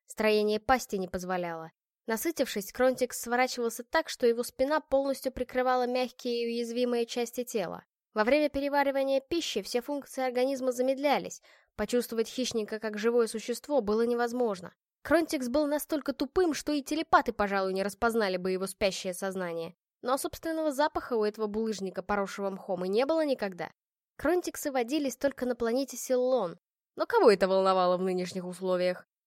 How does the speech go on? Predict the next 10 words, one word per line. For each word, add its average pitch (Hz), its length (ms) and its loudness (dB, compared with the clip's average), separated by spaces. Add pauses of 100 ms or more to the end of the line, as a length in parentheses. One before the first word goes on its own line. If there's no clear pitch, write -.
(160)
Тот, 320 160 0
кто - 180 -2
стоял 320 340 2
за 285 100 0
диверсией, 302 560 0
снова 285 320 2
проявил 285 400 0
себя 277 280 0
великолепным 285 580 -2
стратегом. 233 720 -2